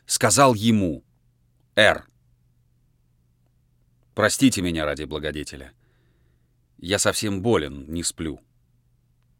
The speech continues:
Не понимаю, что со мной». Толстые губы мимолетно усмехнулись.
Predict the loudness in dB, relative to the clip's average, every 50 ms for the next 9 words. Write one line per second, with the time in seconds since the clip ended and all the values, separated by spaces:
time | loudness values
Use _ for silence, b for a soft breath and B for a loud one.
0 | _ _ _ _ _ _ _ _ _ _ _ -6 -4 -4 -2 0 2 2 4 4
1 | 6 4 4 4 0 -4 -8 -8 -6 -6 -6 -8 -8 -10 -12 -14 -18 _ _ _
2 | _ _ _ _ _ _ _ _ _ _ _ _ _ _ _ _ _ _ _ _
3 | _ 4 6 6 6 6 4 6 6 6 6 6 4 2 2 4 6 6 6 6
4 | 4 4 4 4 2 2 -2 -2 -4 -4 -4 -4 -4 -6 -6 -8 -8 -8 -8 -8
5 | -8 -10 -10 -12 -14 -16